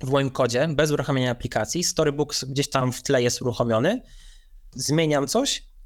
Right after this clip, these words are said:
i tak jak na przykład frameworki Angular, Vue, React, one reagują na nasze zmiany, czyli coś nam pisze nowego, zapisuje, ta zmiana jest.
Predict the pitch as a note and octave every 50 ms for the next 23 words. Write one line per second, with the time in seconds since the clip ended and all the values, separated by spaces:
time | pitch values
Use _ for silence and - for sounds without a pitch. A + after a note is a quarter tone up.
0 | - - - D#3+ E3 E3+ E3+ D#3 - - - - - - - - - - - -
1 | - - - - - F3 E3 - F#3 E3+ - - - - E3+ E3 - - - E3
2 | E3 - - - - E3 D#3+ D#3+ D#3+ E3 E3 D#3+ - - - A#2+ A2 G#2 F#2 A2+
3 | C3 D3 F3 G3 F#3+ E3+ D#3+ D3 C3+ B2+ A#2 A#2 A2+ G#2+ A#2 D3+ D#3 D#3+ D#3 D3+
4 | C#3+ C#3+ C3+ C3 C#3 D3 D3+ D#3+ D#3 - - D3 D#3 D#3+ D#3 D3 D3+ D3 D3 D3+
5 | D#3 D3 C#3+ C#3 C3+ C#3 - - C3 B2+ B2 A#2 A#2+ D3+ F#3+ B3 B3+ - - D3
6 | D3 D3 - - D#3 D3 - D3+ C#3+ C3+ - - D3 - - C3+ B2 A#2+ A#2+ D3
7 | D#3+ D#3+ D#3 C#3 C#3+ C#3 - - - - C#3+ C3+ B2+ - C3+ B2 C3 C3 B2 B2
8 | B2 A#2 A#2 D3 F#3+ A#3 - -